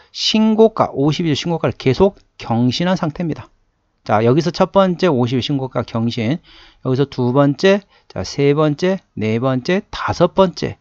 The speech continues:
이번에 또 돌파를 하게 되면 여섯 번째 또 오십일 신고가 구간이기 때문에 계속 차근차근 밟아 올라가는 계단식 상승하고 있는 종목이라는 점 투자에 참고하시기 바랍니다. 현재 주가에서 저항대하고 지지대 말씀드리도록 할게요.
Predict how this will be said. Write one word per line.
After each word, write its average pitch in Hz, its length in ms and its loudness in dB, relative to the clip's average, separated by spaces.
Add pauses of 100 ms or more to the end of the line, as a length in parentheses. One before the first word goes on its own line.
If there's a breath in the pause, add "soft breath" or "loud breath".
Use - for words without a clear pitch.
(380 soft breath)
이번에 202 500 4
또 202 220 6 (200)
돌파를 143 380 4
하게 156 140 4
되면 113 200 0 (380 soft breath)
여섯 107 480 2
번째 180 460 2
또 147 100 -2
오십일 123 280 0
신고가 160 380 -2
구간이기 117 340 0
때문에 156 420 0 (300 loud breath)
계속 123 400 -2
차근차근 175 960 -2
밟아 120 400 0
올라가는 127 520 2 (360 loud breath)
계단식 139 640 2
상승하고 160 640 0
있는 123 140 2
종목이라는 110 440 0
점 185 160 2 (300 soft breath)
투자에 110 280 -2
참고하시기 123 480 -4
바랍니다. 117 540 0 (280 loud breath)
현재 170 280 -2
주가에서 135 400 -2
저항대하고 139 840 2
지지대 120 380 -2
말씀드리도록 107 380 -2
할게요. 131 400 2